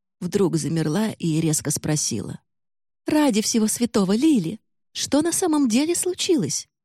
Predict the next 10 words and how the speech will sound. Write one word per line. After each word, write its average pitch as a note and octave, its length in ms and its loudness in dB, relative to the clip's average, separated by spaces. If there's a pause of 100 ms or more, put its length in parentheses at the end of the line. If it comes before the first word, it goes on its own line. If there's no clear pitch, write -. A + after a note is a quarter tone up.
(380)
Не B2+ 160 -4
знаю, - 480 -8
как F3+ 300 -6
она - 220 -8
поняла. B2+ 400 -8 (800)
«Вот D4+ 240 -2
я A#4 160 2
вам G#4 180 2
и - 20 2
рассказываю», C#4 760 0